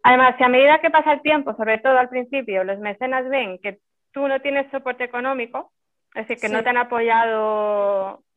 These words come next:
Speaker 1: ese proyecto suele fracasar. Esto es, es así, ¿sabes?
Speaker 2: Sí.
Speaker 1: Si tú en un principio, en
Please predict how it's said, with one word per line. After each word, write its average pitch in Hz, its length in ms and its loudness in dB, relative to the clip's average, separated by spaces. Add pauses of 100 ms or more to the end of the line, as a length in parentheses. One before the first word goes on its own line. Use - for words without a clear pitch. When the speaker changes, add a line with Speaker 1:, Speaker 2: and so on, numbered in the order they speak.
Speaker 1:
ese 254 220 -6
proyecto 277 420 -2
suele 240 180 -8
fracasar. 190 540 -10 (480)
Esto 226 200 -6
es, 240 180 0 (640)
es 220 160 -2
así, 202 360 -6 (200)
¿sabes? 196 260 0
Speaker 2:
Sí. 226 100 -6
Speaker 1:
Si 208 60 -18
tú 254 280 0
en 262 160 2
un 269 100 -4
principio, 254 340 -4
en 226 340 -8